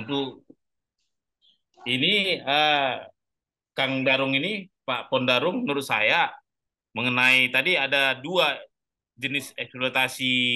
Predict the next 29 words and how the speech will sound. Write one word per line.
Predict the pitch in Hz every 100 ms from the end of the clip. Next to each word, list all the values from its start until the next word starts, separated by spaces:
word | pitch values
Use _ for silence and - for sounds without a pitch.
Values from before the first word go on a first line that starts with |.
| 120 117 110
gaya | 123 131
baru | 123 139 165 151
di | 131 127
sana, | 110 110 110 156
yaitu | 110 107 143
tanah | - 123 127 120
tidak | 127 120 110 _
diganti | 120 113 107 113
rugi | 110 113 147
dan | 131 117
upah | 120 131 139 131
tidak | 117 110
dibayar. | 104 92 92 95 90 - _ _ _ _ _ _ _ _ -
Aku | 240 220
sebenarnya | 208 214 240
mengikuti | 214 185 196 214
kasus | 196 170 165
ini | 175 190 131
ya, | 101
kebetulan | - 120 135 165 170
saya | 170 160 165
kan | 165
ahli | 139 139 139
juga | 143 160
di | 139
bidang | 120 120 135 131
pengadaan | 120 117 120 117
barang | 110 110
jasa. | 110 107 104